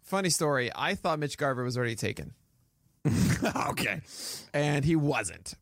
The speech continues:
Speaker 1: But
Speaker 2: Yep,
Speaker 1: I will
Speaker 2: yep, yep.
Speaker 1: say, uh, the power is legit with Haas,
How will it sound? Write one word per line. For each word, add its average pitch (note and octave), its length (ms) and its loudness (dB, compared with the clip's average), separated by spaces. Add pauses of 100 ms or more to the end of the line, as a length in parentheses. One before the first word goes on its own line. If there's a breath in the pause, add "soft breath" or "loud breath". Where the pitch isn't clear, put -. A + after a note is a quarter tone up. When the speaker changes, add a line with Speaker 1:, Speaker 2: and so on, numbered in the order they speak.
Speaker 1:
But B3 260 2
Speaker 2:
Yep, A#2 120 6
Speaker 1:
I - 40 2
will G3 80 0
Speaker 2:
yep, G#3 160 2
yep. A#2 100 2
Speaker 1:
say, B2 380 0
uh, B2 260 2
the A2+ 100 -8
power D#3 340 0
is C3+ 200 0
legit A#2 380 0
with A#2 160 -2
Haas, A#2+ 460 0